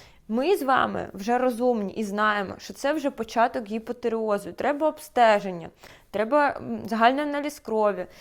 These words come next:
ваш загальний білок дивитися, ферменти печінки, щоб дивитися повну картину і працювати з причиною.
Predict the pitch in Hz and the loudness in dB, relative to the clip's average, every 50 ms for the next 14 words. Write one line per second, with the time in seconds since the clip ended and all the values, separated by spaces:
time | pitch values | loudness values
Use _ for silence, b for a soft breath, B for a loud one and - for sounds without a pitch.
0 | B B B B B - 180 - 202 214 214 214 240 254 247 262 254 277 294 311 | B B B B B -20 -4 -2 -2 -2 0 0 -2 4 4 4 4 4 2 -4
1 | 277 285 320 285 269 262 254 262 262 233 214 220 214 208 208 202 202 - - 202 | -2 -2 0 2 4 6 6 6 4 4 0 -6 -6 -6 -8 -8 -10 -10 -10 -8
2 | - - 170 226 247 277 311 302 311 294 - 294 - - - 247 247 254 247 240 | -6 -6 -4 -4 -4 -4 -4 -6 -6 -6 -6 -8 -8 -6 -6 -2 -2 0 0 -2
3 | 226 233 - 185 208 - - 240 220 214 233 247 349 415 403 359 - - 302 247 | -4 -6 -8 -8 -8 -8 -10 -10 -8 -6 -4 -2 -2 -4 -4 -6 -6 -6 -6 -6
4 | - - 277 311 311 311 311 277 247 240 - 226 226 - 285 320 370 370 - - | -4 -2 2 4 6 6 4 2 -4 -6 -6 -8 -6 -6 -4 -2 -2 -2 -2 -4
5 | 233 226 247 240 - - 233 233 254 269 269 247 - - - - 220 - - - | -6 -8 -8 -12 -10 -6 -2 -2 -2 -2 -2 -8 -18 -10 -10 -10 -10 -10 -12 -12
6 | 208 190 175 - | -10 -10 -10 -12